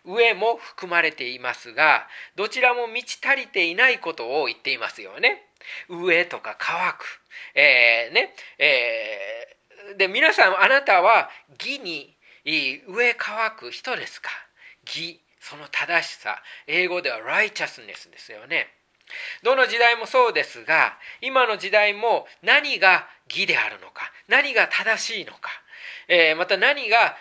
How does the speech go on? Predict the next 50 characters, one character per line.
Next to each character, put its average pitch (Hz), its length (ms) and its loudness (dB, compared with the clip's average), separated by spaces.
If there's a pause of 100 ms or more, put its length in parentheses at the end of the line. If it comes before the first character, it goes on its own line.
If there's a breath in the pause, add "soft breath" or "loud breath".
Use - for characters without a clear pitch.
不 - 120 -6
義、 170 300 -8 (280 loud breath)
い、 160 240 2
悪 226 280 2
で 151 240 2
あ 165 100 2
る 160 140 -4
の 123 140 -10
か 110 140 -8
が 147 320 0 (220 loud breath)
わ 202 160 -8
か 277 180 -8
ら 294 120 -4
な 285 160 -2
い 180 80 -4
状 120 220 -10
態 110 160 -6
が 113 100 -6
続 117 240 -18
い 117 80 -20
て 131 120 -18
い 117 80 -20
ま 113 120 -20
す - 100 -20
ね。 190 240 -12 (1300)
昔 185 340 0
も 185 120 -12
そ 220 180 -4
う 190 40 -2
で 170 100 -2
す - 80 -12
し、 202 100 -16
今 240 240 -4
も 127 100 -12
そ 202 200 -8
う - 40 -10
で - 100 -16
す。 - 140 -20 (300 loud breath)
で、 170 80 0
そ - 160 2
れ - 80 4
は 247 120 6
人 277 340 -4
が、 277 340 2 (240 loud breath)
私 247 320 2
た 220 80 -6
ち - 140 -12
人 202 340 -12
間 185 300 0
が 202 300 2